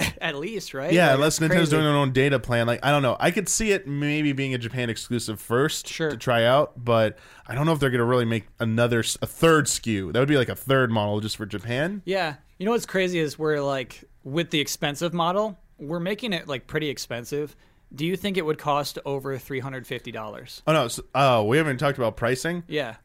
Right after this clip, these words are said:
Speaker 2: Oh, I think, I think Switch Pro will be the, to re-, replace, take the place of the current Switch. It will be two ninety-nine ninety-nine.
Speaker 1: Okay.
Speaker 2: I don't think it'll cost any more. Existing Switch will bump down to probably, like,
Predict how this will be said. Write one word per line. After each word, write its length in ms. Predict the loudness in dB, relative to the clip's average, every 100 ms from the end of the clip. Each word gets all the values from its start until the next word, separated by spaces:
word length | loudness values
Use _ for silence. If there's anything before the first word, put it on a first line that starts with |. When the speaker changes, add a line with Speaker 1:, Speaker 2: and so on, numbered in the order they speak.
| 2
Speaker 2:
Oh, 220 | 4 4
I 160 | 4 2
think, 240 | 0 -2 0
I 160 | 0
think 340 | 0 -2 -2 -4 _
Switch 400 | -6 0 0 0
Pro 280 | 0 4 4
will 200 | 4 0
be 200 | 2 2
the, 160 | 2 -2
to 280 | -6 -4 -2
re-, 160 | -2 -2 0
replace, 520 | 0 2 2 0 -2 _
take 220 | -4 -2
the 100 | -2
place 460 | -6 -2 -2 -2 -6 -6
of 140 | -4
the 100 | -4
current 320 | -2 -2 -2 -4
Switch. 300 | -6 -6 -6
It 40 |
will 60 | -4
be 120 | -4
two 160 | -2 0
ninety-nine 460 | 0 2 0 0
ninety-nine. 560 | 0 -2 -2 -6 -8 -14 _ _ _ _ -6
Speaker 1:
Okay. 300 | -4 -2 0
Speaker 2:
I 100 | 2
don't 160 | 4
think 120 | 4 2
it'll 120 | 2
cost 260 | 2 2
any 80 | 2
more. 220 | 2 0 -4 -20 -20 -20 _ -2
Existing 500 | 0 4 4 4 0
Switch 460 | 2 0 -2 -10 -12 _
will 160 | -2 2
bump 280 | 4 4 4
down 260 | 2 4
to 60 | 2
probably, 280 | 2 4 4
like, 240 | 4 0